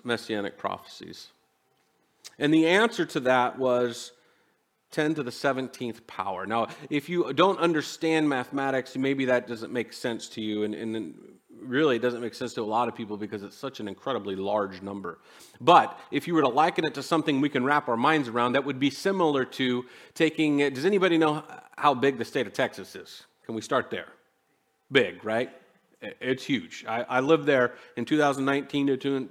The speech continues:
twenty twenty-one or so. Um, and it's, it's large. I mean, you can take a couple days to drive from one end to the other. It's a big state. So if you took the state of Texas and you lined it with silver dollars, you guys remember silver dollars?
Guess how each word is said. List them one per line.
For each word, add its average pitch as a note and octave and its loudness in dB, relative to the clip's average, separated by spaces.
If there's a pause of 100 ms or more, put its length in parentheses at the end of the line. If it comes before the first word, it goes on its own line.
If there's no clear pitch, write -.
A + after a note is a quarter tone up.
(140)
twenty C3 -4
twenty-one A#2+ -4
or G2+ -6
so. G2+ -6 (640)
Um, G2+ -2 (380)
and B2 0
it's, - -4
it's B2+ 0
large. G2 -6
I A2+ -16
mean, G#2+ -6
you B2 -4
can B2 -8
take B2+ -2
a G#2+ -16
couple A2 2
days G#2 2
to G#2 -6
drive G#2 2
from A2 -4
one G#2+ -2
end G#2 -4
to G2+ -8
the F#2+ -6
other. F2+ -6
It's G#2 -6
a F#2+ -8
big G2 -4
state. F2+ -12 (360)
So D3+ 4
if C#3 0
you F3+ -2
took A#3 -2
the G3+ 2
state F3 0
of D#3+ -2
Texas - -8 (720)
and C3 0
you C#3 4
lined D3+ 4
it A#2+ -2
with A#2+ -8
silver D#3 -6
dollars, F#2 -4
you B2+ 8
guys B2+ 4
remember B2+ 0
silver B2 -2
dollars? A#2+ 0